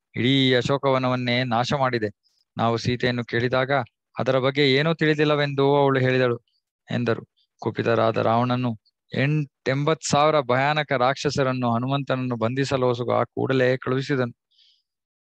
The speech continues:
ಆಯುಧಗಳನ್ನು ಬೀಸುತ್ತಾ, ಹ್ಮ್, ಅವನ ಮುಂದೆ ಬಂದ ಸೈನ್ಯವನ್ನು ಕಂಡ ಹನುಮಂತನು ತನ್ನ ದೇಹವನ್ನು ಇನ್ನೂ ವಿಸ್ತರಿಸಿಕೊಂಡನು ಮತ್ತು ತನ್ನ ಬಾಲವನ್ನು ಆವೇಶದಿಂದ ಬೀಸಲಾರಂಭಿಸಿದನು. ಅವನು ಎಷ್ಟು ಜೋರಾಗಿ ಶಬ್ದ ಮಾಡಿದನೆಂದರೆ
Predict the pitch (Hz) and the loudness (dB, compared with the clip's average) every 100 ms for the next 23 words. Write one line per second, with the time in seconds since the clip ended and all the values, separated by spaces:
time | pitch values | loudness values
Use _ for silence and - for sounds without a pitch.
0 | _ _ _ - 107 123 131 131 131 127 | _ _ _ -4 0 2 2 0 -2 -2
1 | 135 139 147 - 113 - _ - 127 131 | -2 -2 -2 -2 -4 -6 _ -6 -4 -4
2 | 131 131 123 - - _ - 135 165 156 | -4 -6 -8 -12 -20 _ -4 0 0 0
3 | 156 160 160 135 151 156 143 143 156 151 | 0 0 0 0 0 0 0 0 0 0
4 | 147 139 - _ - 131 135 127 139 151 | 0 -2 -4 _ -6 -2 -2 -2 -2 -2
5 | 147 151 120 - _ _ _ _ _ _ | -2 -2 -4 -8 _ _ _ _ _ _
6 | _ _ _ _ _ _ - 185 190 175 | _ _ _ _ _ _ -4 -2 0 2
7 | 185 190 185 175 170 190 190 - 170 156 | 2 2 0 0 2 2 2 2 2 2
8 | - 143 135 120 _ - 127 120 139 131 | 0 -2 -6 -10 _ -8 -6 -4 -2 -2
9 | 127 120 123 139 143 143 135 123 135 156 | -2 2 2 2 0 0 0 2 2 2
10 | 170 165 151 143 135 127 143 147 131 123 | 2 0 -4 -2 -2 -2 0 2 2 2
11 | 120 117 - - - _ _ _ _ - | -2 -8 -10 -12 -16 _ _ _ _ -10
12 | - 113 110 - - 110 117 120 120 117 | -6 -4 -2 -4 -4 -2 0 2 0 -2
13 | 117 117 120 117 117 120 120 127 139 | -2 -2 -2 0 0 -2 -2 0 0